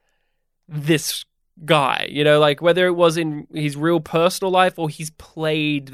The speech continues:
this character many times in his career. And I don't mean that in a dispar-, a disparaging way, but in a way where it's like, if anything, people like him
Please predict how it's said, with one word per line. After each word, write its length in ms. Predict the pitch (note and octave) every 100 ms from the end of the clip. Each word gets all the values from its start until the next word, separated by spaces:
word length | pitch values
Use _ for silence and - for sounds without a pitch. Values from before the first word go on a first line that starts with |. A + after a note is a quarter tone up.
| B2+
this 380 | C#3+ B2+ - -
character 880 | - C3+ B2+ C3 - - C3+ - C#3+ _ _ _ _
many 480 | D#3 E3 E3 D#3 C#3
times 420 | - D3 D3 C#3
in 80 | C#3+
his 160 | C#3
career. 420 | - D3+ C#3+ C3+ C3
And 80 |
I 60 | C3+
don't 220 | D#3+ E3
mean 200 | E3+ D#3+
that 180 | D#3 C#3+
in 80 | C#3+
a 60 |
dispar-, 540 | C#3 C3+ - F#3 G3+ F#3
a 100 | D#3+
disparaging 720 | C#3+ D3+ - G#3 A3 D#3+ C#3+
way, 200 | C3+ C3+
but 180 | C3 C#3+
in 80 | E3+
a 60 | E3+
way 300 | E3 E3 E3+
where 180 | D#3+ D#3
it's 120 | D3+
like, 180 | D3 - _ _ _ -
if 180 | D3+
anything, 560 | D#3+ F#3+ F3+ D#3+ D3 C#3 _ _ _ _
people 300 | - G3 F3+
like 360 | D#3 D3+ G3+ -
him 600 | - A3 C4+ C#3 C#2+